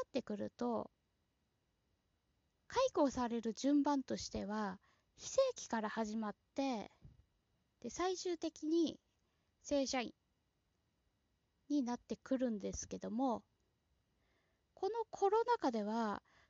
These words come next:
ちょっとそれが早いようで、非正規の方は、まあ、真っ先に切られるんですが、それと同時に、正規の方ももう切られ始めてんですよね。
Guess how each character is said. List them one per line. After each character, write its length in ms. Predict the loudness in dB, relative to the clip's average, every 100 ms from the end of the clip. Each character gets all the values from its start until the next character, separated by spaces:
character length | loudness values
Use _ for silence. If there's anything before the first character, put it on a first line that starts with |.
| -4
ち 80 | -2
ょ 40 |
っ 40 | 0
と 100 | -2
そ 140 | 2
れ 100 | 2
が 100 | 2
早 220 | 2 2 4 4
い 60 | 4
よ 160 | 2 0
う 60 |
で、 400 | -2 -2 -2 -4 -12 _ _ _ _ _ _ _ _ _ _ _ _ _ _ _ _ _ _ _ _ _ _ _ _
非 80 | -4
正 120 | 2 2 2
規 60 |
の 100 | -2
方 280 | 0 -2 -2
は、 80 | -4
ま 220 | -2 -4
あ、 100 | -6 -12 _ _ -6
真 80 | -2
っ 20 |
先 220 | -2 -4
に 80 | -6
切 100 | -4
ら 140 | -4
れ 100 | -2
る 100 | -4
ん 100 | -6
で 140 | -8 -10
す 120 | -6
が、 240 | -4 -4 -8 _
そ 160 | -4 2
れ 160 | 2 4
と 160 | 4
同 260 | 6 6 6
時 180 | 4 4
に、 320 | 4 4 -2 _ _ _ _ _ _ _ _ _
正 120 | 0 6 6 8
規 80 | 8
の 100 | 8
方 280 | 6 4
も 260 | 2 2 0
も 480 | 2 2 2 -2 -6
う 40 |
切 120 | 2 4
ら 100 | 6
れ 80 |
始 200 | 6 6
め 120 | 6 4
て 120 | 2
ん 80 | -2
で 100 | -8
す 160 | -8
よ 120 | -8
ね。 220 | -8 -12